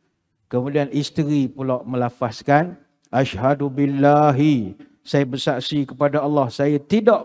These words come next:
berzina." Empat kali dia kena sumpah. Ataupun dia boleh menyebut bahawa kandungan ini adalah benih suami saya. Empat kali dia kena sebut bahawa suami saya berdusta. Dan kemurkaan Allah ke atas saya,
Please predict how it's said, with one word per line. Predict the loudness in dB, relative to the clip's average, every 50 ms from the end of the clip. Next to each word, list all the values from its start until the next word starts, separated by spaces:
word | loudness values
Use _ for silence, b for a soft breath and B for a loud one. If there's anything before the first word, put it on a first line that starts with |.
| -4
berzina." | -6 -6 -4 -2 -2 -2 -2 -2 -4 -6 -10 _ _
Empat | -2 0 0 0 0
kali | 0 0 2 0 0 -2
dia | -2 -4 -4 -4
kena | -4 -6 -6
sumpah. | -6 -8 -10 -8 -4 -4 -4 -4 -6 _ _ _ _ _ _ _ _ _ _ _ -4
Ataupun | -4 -2 _ 2 2 2 2 2 0 0 0 0
dia | 0 -2
boleh | 0 0 0 0 0
menyebut | 0 -2 -4 -4 -2 -2 -2 -2 -4 b b b b b _ _
bahawa | -2 0 2 2 2 2 0 0
kandungan | 0 0 0 0 -2 -2 -2 -2 -2
ini | -2 -2 -2 -2 -4 -4 -4
adalah | -4 -2 0 2 2 2 0 0
benih | -2 0 0 0 2 0 0 -2 -4
suami | -6 -4 -2 -2 0 0 -2 -2
saya. | 0 2 4 4 4 2 0 -4
Empat | -8 -16 _ _ 0 0 0 0 0 0
kali | 2 2 2 2 0 0
dia | 0 -2 -2 -2
kena | -2 -4 -4 -6
sebut | -6 -4 -2 -2 -2 -2 -4 b b b b b b b -2
bahawa | 0 0 0 0 0 -2
suami | -4 -2 -2 -2 0 0 -2 -4 -6 -4
saya | -2 0 2 2 2 0
berdusta. | 0 -2 -4 -6 -4 -2 -2 -2 -2 0 0 0 0 0 -2 -8 _ _ _ _ _ _ _
Dan | 0 2 2 0
kemurkaan | -2 -2 -2 0 0 -2 -4 -6 -2 -2 0 0 0 -2
Allah | 0 2 4 6 6 4 4 2
ke | 0 -4 -6
atas | -4 -2 0 0 0 2 2
saya, | 4 6 8 8 8 6 4